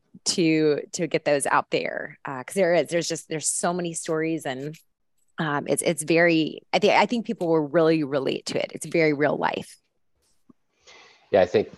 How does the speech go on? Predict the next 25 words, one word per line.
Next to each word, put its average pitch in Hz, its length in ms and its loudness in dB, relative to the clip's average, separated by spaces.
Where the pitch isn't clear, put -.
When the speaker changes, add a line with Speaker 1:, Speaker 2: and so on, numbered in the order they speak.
Speaker 2:
you 98 80 -2
know, 85 300 0
Maria, 95 480 6
your 98 260 4
and 90 100 2
I's 87 240 0
dedications, 90 1120 -4
um, 82 500 -6
mine 90 260 0
was 87 160 -6
to 101 120 -6
my 85 200 -6
s-, - 180 -14
three 82 180 -8
sons, 76 420 -6
Connor, 76 340 -6
Cole, 80 300 -6
Clayton. 85 360 -8
Speaker 1:
Yeah. 139 240 -4
Speaker 2:
And 80 200 -8
yours 85 380 -8
was 82 240 -2
to - 140 -12
your, 80 340 -6
uh, 76 220 -8